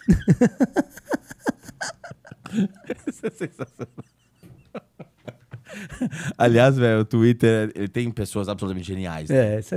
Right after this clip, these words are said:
Speaker 1: esse comentário é genial, o cara que fez o comentário é um gênio.
Speaker 2: Genial,
Speaker 1: É.
Speaker 2: genial, gênio, gênio.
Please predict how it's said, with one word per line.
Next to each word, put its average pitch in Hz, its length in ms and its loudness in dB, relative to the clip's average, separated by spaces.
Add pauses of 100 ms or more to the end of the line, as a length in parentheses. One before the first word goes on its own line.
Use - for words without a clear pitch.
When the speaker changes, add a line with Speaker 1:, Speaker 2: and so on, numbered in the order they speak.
Speaker 1:
esse - 120 -8
comentário 214 340 -4
é - 20 -4
genial, 262 160 -4
o - 40 -4
cara 120 120 -6
que - 60 -14
fez 113 80 -10
o - 20 -12
comentário 113 240 -2
é - 20 -4
um 269 40 0
gênio. 110 200 2
Speaker 2:
Genial, 120 420 2
Speaker 1:
É. 95 40 0
Speaker 2:
genial, 95 320 0
gênio, 78 320 -4
gênio. 80 220 -12